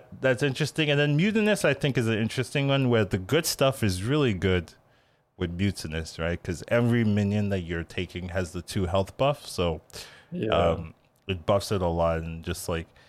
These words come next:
Speaker 1: you can, you can make bigger minions as well in prize lobbies, so it's a lot easier to just be like, "Oh, let me eat these," kind of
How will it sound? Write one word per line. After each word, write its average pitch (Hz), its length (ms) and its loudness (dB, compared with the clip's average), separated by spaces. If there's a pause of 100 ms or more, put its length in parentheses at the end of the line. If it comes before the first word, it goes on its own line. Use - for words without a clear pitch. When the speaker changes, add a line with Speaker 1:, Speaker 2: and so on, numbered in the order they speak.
(880)
Speaker 1:
you 117 120 0
can, 104 520 0
you 117 120 -6
can 135 180 2
make 143 220 0
bigger 104 280 2
minions 87 600 -4
as 85 180 -6
well 85 180 0
in 82 120 -6
prize 80 360 -6
lobbies, 85 360 -10
so 82 200 -8
it's - 180 -10
a - 60 -6
lot 82 120 -2
easier 82 280 -10
to 80 100 -12
just 78 260 -14
be 85 60 -8
like, 80 220 -8
"Oh, 87 140 -2
let 87 120 -2
me 85 100 -8
eat 80 220 -16
these," 78 220 -20 (100)
kind 78 140 -20
of 76 60 -20